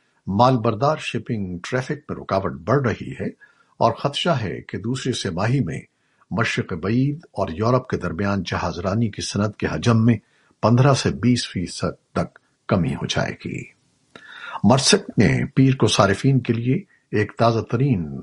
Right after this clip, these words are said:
ایڈوائزری میں خبردار کیا ہے کہ خطرے کا دائرہ وسیع ہو گیا ہے اور ساحل سے دور تک حملے ہو رہے ہیں، جس کی وجہ سے جہاز اپنا سفر مزید طویل کرنے پر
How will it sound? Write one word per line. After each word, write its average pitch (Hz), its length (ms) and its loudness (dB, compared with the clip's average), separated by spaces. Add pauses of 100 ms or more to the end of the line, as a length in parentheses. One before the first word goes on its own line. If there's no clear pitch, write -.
ایڈوائزری 101 600 0
میں 78 160 -4
خبردار 113 600 0
کیا 113 280 2
ہے 120 80 -2 (440)
کہ 123 100 2
خطرے 156 360 0
کا 151 180 -2
دائرہ 107 260 -2
وسیع 95 440 -6
ہو 87 60 -8
گیا 71 280 -8
ہے - 160 -8 (380)
اور 101 120 -2
ساحل 131 420 0
سے - 180 -8
دور 104 300 -8
تک - 400 -8
حملے 90 240 -4
ہو - 300 0
رہے 90 260 4
ہیں، 85 200 -2 (460)
جس 127 200 2
کی - 100 2
وجہ 127 180 4
سے 131 160 -2
جہاز 110 420 2 (120)
اپنا - 240 -8
سفر - 380 -6 (400)
مزید 117 400 -2 (160)
طویل 117 340 0
کرنے 73 320 -10
پر 69 200 -6